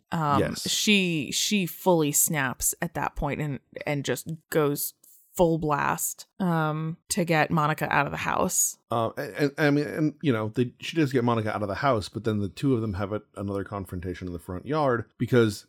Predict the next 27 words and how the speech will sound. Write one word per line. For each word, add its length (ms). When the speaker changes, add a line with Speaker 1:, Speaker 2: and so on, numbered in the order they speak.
Speaker 2:
instead 280
of 80
being 220
blasted 540
out 160
of 60
the 100
hex 260
like 100
she 140
was 180
last 240
time, 260
now 240
Monica 420
has 300
these 240
abilities 760
and 160
she 240
is 220
able 300
to 580
resist, 500
which 300
surprises 600
Wanda. 400